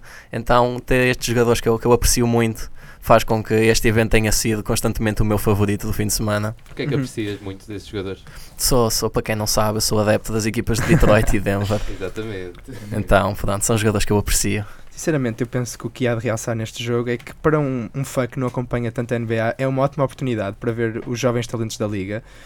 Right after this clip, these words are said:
Speaker 3: e que efetivamente estão a esforçar-se, porque muitos deles não estão na luz da rivalta.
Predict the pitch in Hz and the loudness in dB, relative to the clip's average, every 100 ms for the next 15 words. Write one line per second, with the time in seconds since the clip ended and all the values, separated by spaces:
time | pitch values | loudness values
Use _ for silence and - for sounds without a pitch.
0 | - - 147 151 147 156 156 - 156 160 | -16 -4 0 0 -2 -2 -2 0 0 0
1 | 170 - - 196 180 - - 160 151 - | -2 -10 -4 0 0 -2 0 0 0 -6
2 | - 156 147 120 131 135 - 147 151 160 | -4 -4 -2 0 0 0 -2 -2 0 -2
3 | 160 156 151 156 151 147 147 160 160 120 | -2 -4 0 2 4 2 0 2 0 0
4 | 131 | -4